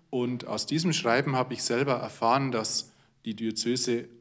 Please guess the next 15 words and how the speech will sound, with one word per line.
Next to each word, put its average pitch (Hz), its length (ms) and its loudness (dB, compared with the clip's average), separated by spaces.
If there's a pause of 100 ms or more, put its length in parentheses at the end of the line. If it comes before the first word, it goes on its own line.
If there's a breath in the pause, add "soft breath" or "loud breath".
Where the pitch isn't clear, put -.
(140)
Eichstätt, 123 800 -4
äh, 113 120 -10
beschlossen 117 560 -2
hätte, 117 380 -6
die, 110 380 -10
äh, 113 360 -16
Profanierung 123 680 -2
durchzuführen. 143 720 -2 (640 loud breath)
Wie 120 200 -6
es - 200 4
zu 143 120 0
diesem 131 340 -2
Gerücht 135 600 -4
kommen 147 400 -2
konnte, 135 580 -4